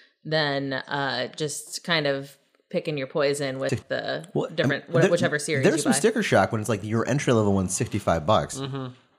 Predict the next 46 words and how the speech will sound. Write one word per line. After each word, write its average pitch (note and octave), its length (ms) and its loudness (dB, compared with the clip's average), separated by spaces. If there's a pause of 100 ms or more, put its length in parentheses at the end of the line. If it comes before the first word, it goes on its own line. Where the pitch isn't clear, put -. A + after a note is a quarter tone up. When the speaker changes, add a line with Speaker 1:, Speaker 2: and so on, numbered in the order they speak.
(180)
Speaker 2:
So - 100 -6
yeah, A#2+ 120 2
this C3 200 0
is B2+ 100 0
actually, G2+ 380 0
I'm, G2 240 0
and G#2+ 80 -4
I'm G2 80 -4
sure B2+ 160 -4
this F#2+ 140 -6
is E2+ 100 -8
why F2+ 240 2
they, F2+ 80 0 (100)
I'm - 60 -14
sure A#2+ 140 -8
they G2+ 80 0
have F2+ 120 -2
people, F#2+ 520 -10 (320)
you F#2 100 -6
know, D#2 160 -4
in F#2 180 -6
their E2+ 120 -4
marketing F#2 320 -2
departments E2 280 -6
like, D#2 140 -8
"Hey, G2+ 100 -6
we F#2+ 120 -2
need B2+ 100 2
to, G#2+ 80 0
like, E2+ 300 -4
ease F#2 240 -6
people E2 180 -6
into F2 140 -2
this. D2 240 -8 (320)
Here's, C3 180 -10 (220)
here's C3+ 200 -4
thirty G#2+ 280 4
bucks F2+ 320 2
to - 40 -12
try D#2+ 340 -2
a, E2 100 -4 (760)
a F#3 60 -2
bunch F#2 240 -6
of E2 100 -10
things, - 180 -8
like, E2 220 -6